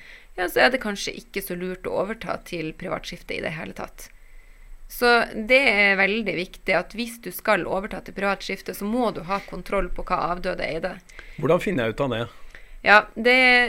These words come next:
Speaker 1: den mest praktiske måten er jo å be tingretten om å utstede et proklama. Da må alle kreditorer melde inn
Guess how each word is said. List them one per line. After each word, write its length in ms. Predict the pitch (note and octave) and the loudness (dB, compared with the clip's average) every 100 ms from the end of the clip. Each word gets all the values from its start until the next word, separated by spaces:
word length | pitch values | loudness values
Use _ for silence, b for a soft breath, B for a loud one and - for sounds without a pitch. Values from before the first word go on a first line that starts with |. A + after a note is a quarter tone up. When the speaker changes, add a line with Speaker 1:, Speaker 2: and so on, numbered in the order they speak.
| - | -2
Speaker 1:
den 240 | - A#3 A#3+ | -6 -4 -2
mest 220 | A#3+ - | -4 -4
praktiske 560 | C#4+ D4 B3 A#3 - G3 | -4 -4 -8 -10 -6 -4
måten 400 | G3 A3+ - F#3 | -4 -6 -6 -2
er 280 | G3+ G3 F3+ | 0 2 2
jo 160 | F3+ | -2
å 140 | F3 F3+ | -2 2
be 140 | G3 F#3+ | 2 0
tingretten 880 | - F#3+ G#3 A3+ A3 - - E3+ | -6 -6 -4 -2 -4 -10 -14 -10
om 160 | F3 F3 | -8 -8
å 80 | E3+ | -6
utstede 640 | F3 F#3 - - F3 D#3 | -8 -8 -10 -6 -4 -4
et 140 | - - - | -8 -12 -12
proklama. 680 | F3+ - G3+ G3 F3 - - b b b | -10 -4 0 0 0 -6 -12 b b b
Da 80 | G3+ | 0
må 80 | G#3 | 4
alle 220 | G#3 G#3 | 4 4
kreditorer 600 | G3+ F#3+ F3+ - F3+ F3 | 0 0 0 -2 -4 -2
melde 320 | E3+ F3 F#3 F3+ | -2 -2 -2 -2
inn 300 | - F#3+ | -2 -2